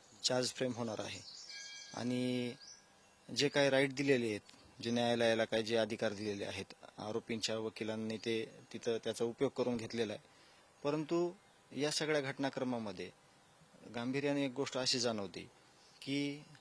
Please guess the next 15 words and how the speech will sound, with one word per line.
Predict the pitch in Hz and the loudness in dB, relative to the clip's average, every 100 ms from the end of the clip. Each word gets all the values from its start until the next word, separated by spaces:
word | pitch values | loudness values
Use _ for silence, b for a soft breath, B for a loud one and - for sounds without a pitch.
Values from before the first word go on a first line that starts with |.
| - | -16
आपण | - 110 - 139 | -6 -4 0 0
एखादी | 135 135 135 | 2 0 0
गोष्ट | 135 - 123 | -4 -6 -6
चुकलो | - 135 120 90 - - - - | -6 -2 -2 -2 -6 -20 -20 -18
किंवा | - 117 117 | -6 -4 -2
चुकीची | 131 120 127 123 | -4 -4 0 0
झाली | 110 104 92 - b b b - - | 0 -2 -8 -16 b b b -14 -8
तर | 131 | 0
त्याला | 139 139 | 2 2
आपण | 131 135 135 - | 2 0 -2 -6
रिकव्हर | 123 131 - 131 123 | -8 -6 -2 0 0
करायचा | 117 117 110 | 0 0 0
प्रयत्न | 113 113 101 95 | -2 -2 -2 -4
करतो, | 95 90 - - b b b - | -6 -8 -16 -18 b b b -6
परंतु | 131 135 127 139 | -2 -2 -2 -4